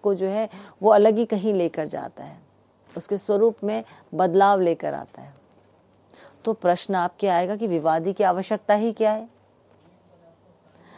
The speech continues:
आपकी बात एकदम सही है, आपका प्रश्न आना बिल्कुल ज-, अ, सही है कि विवाद क्यों,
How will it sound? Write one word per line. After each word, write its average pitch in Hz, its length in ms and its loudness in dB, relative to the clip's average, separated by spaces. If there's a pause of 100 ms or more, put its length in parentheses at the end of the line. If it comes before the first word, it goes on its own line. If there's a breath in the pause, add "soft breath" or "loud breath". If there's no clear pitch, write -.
(960 loud breath)
आपकी 202 320 -2
बात 254 260 2
एकदम 196 380 0
सही 208 400 -2
है, 170 160 -4
आपका 151 280 -2
प्रश्न 196 420 -2
आना 185 400 2
बिल्कुल 180 360 -4
ज-, 165 80 -8
अ, 151 640 -4
सही 170 340 -6
है 202 160 -6
कि 220 180 -6 (300 loud breath)
विवाद 190 640 2
क्यों, 196 320 0